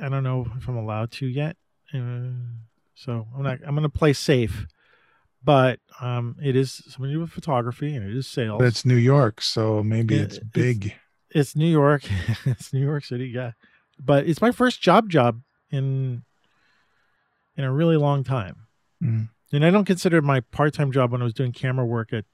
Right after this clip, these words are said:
Speaker 1: uh, Brick. I didn't, you know, it, it was kind of, it was a job 'cause I was getting a salary, and I was, but it was part-time, and I was working cameras, and it didn't feel like,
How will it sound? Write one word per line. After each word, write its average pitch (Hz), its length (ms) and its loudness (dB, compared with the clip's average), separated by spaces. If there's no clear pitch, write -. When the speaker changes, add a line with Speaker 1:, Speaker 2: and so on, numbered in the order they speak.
Speaker 1:
uh, 110 320 -4
Brick. 110 400 -4
I 131 60 -6
didn't, 127 280 -8
you 196 120 -12
know, 202 120 -6
it, 175 100 -6
it 180 180 -2
was 180 160 2
kind 180 260 4
of, 160 140 2
it 135 40 6
was 160 180 4
a 143 40 0
job 139 220 6
'cause 113 100 0
I 113 40 -2
was 117 60 -4
getting 120 140 -4
a 113 40 -4
salary, 123 520 0
and 117 80 -6
I 117 60 -8
was, 113 140 -6
but - 180 -8
it - 20 2
was 117 120 -2
part-time, 139 640 2
and 113 100 0
I 110 40 0
was 113 100 -2
working 127 280 -6
cameras, 123 380 -6
and 117 120 -4
it - 20 -4
didn't 139 220 -2
feel 147 580 2
like, 131 320 -2